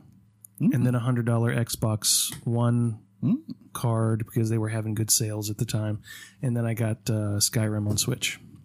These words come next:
Speaker 1: Ah.
Speaker 2: So I got, I got a lot of bang for my buck.
Speaker 1: You know, there's just,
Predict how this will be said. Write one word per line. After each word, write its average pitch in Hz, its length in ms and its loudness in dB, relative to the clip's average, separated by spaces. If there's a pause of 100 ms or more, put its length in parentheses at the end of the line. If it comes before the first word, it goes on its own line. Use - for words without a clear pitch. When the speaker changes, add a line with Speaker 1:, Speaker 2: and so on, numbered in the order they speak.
(220)
Speaker 1:
Ah. 131 1000 0 (260)
Speaker 2:
So 117 240 0
I 113 60 -2
got, 117 260 -2 (1200)
I 120 100 -2
got 117 140 -2
a - 40 -2
lot 113 200 -2
of 110 80 -4
bang 113 220 -2
for 113 100 -6
my 110 140 -4
buck. 107 340 -6 (420)
Speaker 1:
You 104 80 0
know, 101 200 4
there's 90 200 0
just, - 300 -2